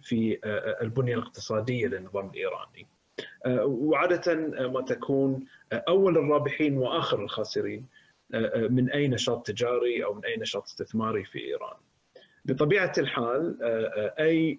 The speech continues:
إن، يعني، زيادة وتيرة أو تسارع وتيرة تدفق الاستثمارات الصينية إلى إيران، بالفعل، يعني، هذا سيصب،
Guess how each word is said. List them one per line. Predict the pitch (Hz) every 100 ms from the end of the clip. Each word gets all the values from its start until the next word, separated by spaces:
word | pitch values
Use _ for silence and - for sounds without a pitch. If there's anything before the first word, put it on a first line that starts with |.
| 139
إن، | 127
يعني، | 113 90 95 - _ _ -
زيادة | 123 143 165 160 -
وتيرة | 117 110 165 165 98 - - - - -
أو | 107
تسارع | 107 135 151 127
وتيرة | 120 120 123 117 113 -
تدفق | 104 143 - 123 110
الاستثمارات | 104 110 117 113 110
الصينية | - 113 110 113 107 107 - _ _ _ _ 147
إلى | 120 -
إيران، | 107 131 165 170 170 - _ _
بالفعل، | 143 170 190 120 110 117
يعني، | 131 127
هذا | 135 131
سيصب، | 123 120 117 165 147